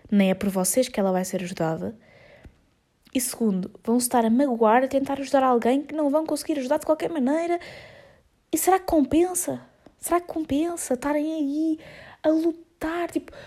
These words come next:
porque também nos passam bué esta ideia nos filmes que é lutar pela relação, a mulher tem que lutar, a mulher tem que fazer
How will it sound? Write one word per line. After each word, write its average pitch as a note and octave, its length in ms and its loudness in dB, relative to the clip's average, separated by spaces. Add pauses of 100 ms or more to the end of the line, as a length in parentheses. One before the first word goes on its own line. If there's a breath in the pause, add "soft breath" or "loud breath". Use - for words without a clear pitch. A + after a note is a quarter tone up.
(120)
porque - 160 -10
também F#4 180 0
nos - 120 -6
passam B3+ 340 -2
bué A3 200 2
esta A3 200 -2
ideia G#3 320 2
nos G#3 180 -2
filmes G#3 400 -4
que G3+ 340 -2
é G#3 60 -6 (540 loud breath)
lutar A#3+ 720 -2
pela A3+ 320 -2
relação, A3 720 0
a G#3 60 0
mulher A#3 300 0
tem B3 160 -6
que - 180 -8
lutar, - 560 -8
a C#4 60 -10
mulher C#4+ 140 -4
tem C#4 160 -4
que C4+ 80 -14
fazer C4 220 -2